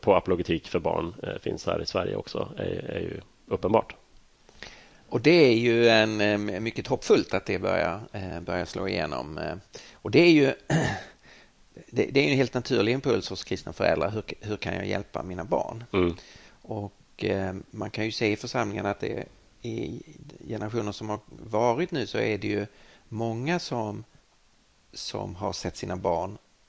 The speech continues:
Speaker 2: eh, lämna den kristna tron. Alltså, de har växt upp i en, i en kristen kontext, men som tonåringar eller som unga vuxna så har man, eh, antingen tydligt tagit avstånd eller lite mer, eh, otydligt glidit ifrån, glidit
Speaker 1: Ja, visst.
Speaker 2: bort ifrån tron.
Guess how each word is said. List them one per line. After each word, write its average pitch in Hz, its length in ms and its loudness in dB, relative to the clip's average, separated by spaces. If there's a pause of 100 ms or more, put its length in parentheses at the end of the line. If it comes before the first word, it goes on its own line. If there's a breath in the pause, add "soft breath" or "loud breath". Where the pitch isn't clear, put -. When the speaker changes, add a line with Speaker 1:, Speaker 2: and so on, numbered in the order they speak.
(160)
Speaker 2:
eh, 95 200 -4
lämna 123 320 2
den 226 100 -2
kristna 185 280 -6
tron. - 240 -8 (320 soft breath)
Alltså, 98 320 -6
de 98 100 -6
har 95 80 -6
växt 92 220 -8
upp 113 200 -4
i 110 60 -2
en, 104 160 -8
i - 20 -8
en 98 120 -6
kristen - 280 -10
kontext, - 520 -4
men 104 340 -8 (420 soft breath)
som 101 220 -10
tonåringar 101 720 -2
eller 95 200 -4
som 101 200 -10
unga 101 160 -8
vuxna 95 380 -10
så 92 140 -10
har 92 120 -6
man, 92 420 -10
eh, - 60 -14 (640 loud breath)
antingen 117 520 -6
tydligt 98 320 -4
tagit 95 220 -2
avstånd 165 540 0
eller 117 320 4
lite 110 260 -4
mer, 104 380 0
eh, - 200 -4
otydligt 101 420 -2
glidit 101 520 -2
ifrån, 98 440 2
glidit 95 180 -6
Speaker 1:
Ja, 90 80 -2
visst. 80 100 -4
Speaker 2:
bort - 220 -2
ifrån 95 220 -10
tron. - 260 -6